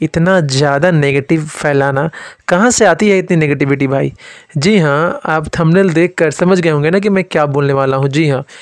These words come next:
धिक्कार है वैसे लोगों को, धिक्कार है। वीडियो को अभी से लाइक करना चालू कर दीजिए। खेसारी लाल यादव इन दिनों इतना बज रहे हैं, अक्षरा सिंह इन दिनों इतना बज रही है कि विरोधी लोग ना भाई पगला गए हैं, बौरा गए हैं भाई, बर्दाश्त नहीं कर पा रहे हैं,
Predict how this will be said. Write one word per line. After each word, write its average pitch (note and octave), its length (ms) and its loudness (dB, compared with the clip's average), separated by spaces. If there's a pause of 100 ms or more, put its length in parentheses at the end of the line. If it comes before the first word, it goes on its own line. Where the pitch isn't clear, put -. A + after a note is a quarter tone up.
(260)
धिक्कार F#3+ 520 0
है G3 100 2
वैसे E3 240 2
लोगों C#3 260 0
को, C3 160 -2
धिक्कार C3+ 500 -4
है। C3+ 180 -10 (380)
वीडियो G3 240 2
को A3+ 60 4
अभी G#3 140 4
से G3 100 4
लाइक D3+ 220 2
करना D3+ 240 0
चालू C#3+ 260 0
कर D3+ 120 0
दीजिए। C3+ 380 -2 (420)
खेसारी G3+ 480 0
लाल A3+ 340 2
यादव D3+ 360 2
इन D3 140 0
दिनों D3+ 300 0
इतना E3 280 0
बज D3 240 0
रहे C#3+ 280 0
हैं, C3+ 300 -2
अक्षरा F3+ 360 -2
सिंह F#3+ 240 0
इन E3+ 120 0
दिनों F3 180 2
इतना D#3+ 260 0
बज D3+ 280 0
रही C#3 220 0
है C3+ 200 0 (420)
कि G#3 360 2
विरोधी E3+ 520 2
लोग F#3+ 260 2
ना E3+ 100 -2
भाई D3 180 -2
पगला C#3 460 -2
गए C3+ 140 -4
हैं, C3 220 -2
बौरा D3+ 400 2
गए G#3 140 2
हैं F3 180 0
भाई, D3 220 0
बर्दाश्त D3+ 540 -2
नहीं D3 320 0
कर C#3+ 180 0
पा B2 160 -2
रहे B2 140 -2
हैं, - 60 -10